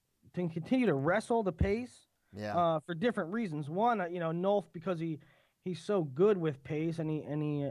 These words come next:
Speaker 1: uh, excels when other people get tired. And Mark Hall, because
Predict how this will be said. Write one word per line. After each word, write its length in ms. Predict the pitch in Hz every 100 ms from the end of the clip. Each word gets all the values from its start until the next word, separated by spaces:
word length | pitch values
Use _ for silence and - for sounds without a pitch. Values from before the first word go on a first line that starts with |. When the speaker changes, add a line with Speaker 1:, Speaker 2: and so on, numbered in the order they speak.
| -
Speaker 1:
uh, 260 | 131 131 127
excels 540 | 131 - 185 180 175
when 140 | 156 165
other 160 | 170
people 260 | 170 175 156
get 160 | 143
tired. 480 | - 180 233 190 180 165 - - - - 175
And 400 | 180 175 180 156
Mark 340 | 202 240 233
Hall, 600 | - 240 240 196 180 160
because 640 | 190 165 202 190 185 170